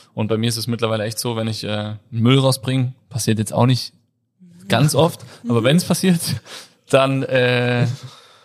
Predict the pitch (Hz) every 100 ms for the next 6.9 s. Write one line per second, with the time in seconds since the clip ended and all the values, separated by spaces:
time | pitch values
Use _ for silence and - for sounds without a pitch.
0 | - 120 123 208 120 113 - 226 151 151
1 | 240 247 226 226 208 - 208 196 180 170
2 | 180 190 _ _ 151 156 151 117 113 110
3 | 120 127 143 139 139 127 123 - 147 -
4 | 156 151 143 147 147 131 - - 131 -
5 | 120 135 139 127 117 - 127 123 127 -
6 | 127 127 127 135 120 120 127 127